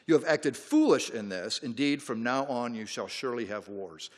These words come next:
So this is King Asa trying to save his kingdom as well. And he gave all the riches in the temple, gave them to a northern country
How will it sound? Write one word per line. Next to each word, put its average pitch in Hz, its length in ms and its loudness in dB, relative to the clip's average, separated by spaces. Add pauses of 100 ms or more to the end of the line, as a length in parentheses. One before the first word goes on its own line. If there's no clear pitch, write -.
(280)
So - 160 2
this 233 160 2
is 233 120 0
King 220 320 0
Asa 190 380 2
trying 160 240 -2
to 143 100 -4
save 170 360 2
his 143 160 -2
kingdom 147 360 -6
as 120 160 -6
well. 127 460 2 (220)
And 147 120 -4
he 220 80 4
gave 190 380 8
all 185 180 8
the 190 100 6
riches 180 360 4
in 165 80 -2
the 143 80 -4
temple, 143 520 0 (220)
gave 175 180 6
them 180 140 -2
to 165 340 4
a 143 180 6
northern 170 580 6
country 143 640 -2